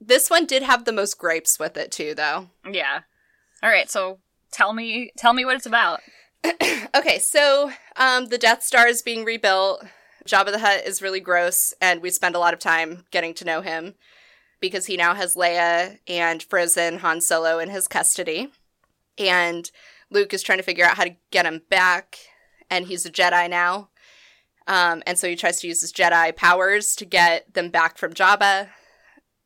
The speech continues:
Speaker 1: and tries negotiation, and it doesn't work, and he falls into a trap, and there's, like, a big battle scene, uh, with brand new C G I that's, like, very fancy because now it's the eighties.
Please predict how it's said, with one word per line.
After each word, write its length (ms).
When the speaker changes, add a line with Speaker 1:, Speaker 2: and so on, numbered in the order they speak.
Speaker 1:
and 200
tries 300
negotiation, 800
and 100
it 100
doesn't 280
work, 400
and 240
he 120
falls 260
into 160
a 60
trap, 360
and 100
there's, 180
like, 120
a 60
big 200
battle 280
scene, 500
uh, 320
with 280
brand 260
new 140
C 220
G 180
I 200
that's, 200
like, 140
very 160
fancy 440
because 280
now 160
it's 100
the 160
eighties. 640